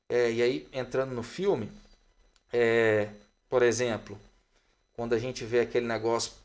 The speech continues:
de pegar o tênis e falar, "Ah, isso aqui vale mais do que meu soldo", é, que eles chamam de espólio de guerra, aqui em Minas a gente não compactua com isso,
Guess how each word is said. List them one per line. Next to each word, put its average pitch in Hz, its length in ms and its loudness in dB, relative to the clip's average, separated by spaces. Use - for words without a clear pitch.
de 120 120 -16
pegar 123 300 6
o 120 80 4
tênis 139 460 -2
e 117 60 -6
falar, 139 220 -2
"Ah, 151 40 2
isso 147 120 0
aqui 143 140 -6
vale 143 200 0
mais 139 220 -2
do - 40 -16
que 147 80 -6
meu 123 160 0
soldo", 151 640 4
é, 120 260 4
que 117 140 -4
eles 123 160 0
chamam 139 300 -2
de 123 80 -6
espólio 151 420 2
de 117 120 -4
guerra, 120 480 2
aqui 233 320 -6
em 185 80 0
Minas 165 320 0
a 185 80 2
gente 196 260 -4
não 202 120 -6
compactua 190 680 -2
com 131 180 -6
isso, - 460 -8